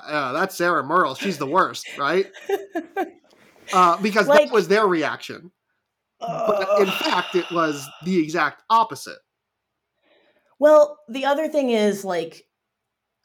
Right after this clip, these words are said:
Speaker 2: the thing that's hard to explain to somebody who cannot have,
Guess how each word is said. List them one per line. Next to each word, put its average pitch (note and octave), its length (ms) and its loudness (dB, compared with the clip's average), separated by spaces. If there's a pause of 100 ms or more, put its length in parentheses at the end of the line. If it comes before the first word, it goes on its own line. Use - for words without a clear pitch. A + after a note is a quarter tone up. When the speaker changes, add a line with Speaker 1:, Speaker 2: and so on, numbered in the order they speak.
(280)
Speaker 2:
the G#3 160 0
thing C#4 240 -2
that's D#4 200 0
hard G3 280 -2
to F#3+ 120 -6
explain F3 440 -6
to E3+ 80 -4
somebody D3+ 560 -8
who G3 200 -8
cannot G#3 440 0
have, F3 560 -4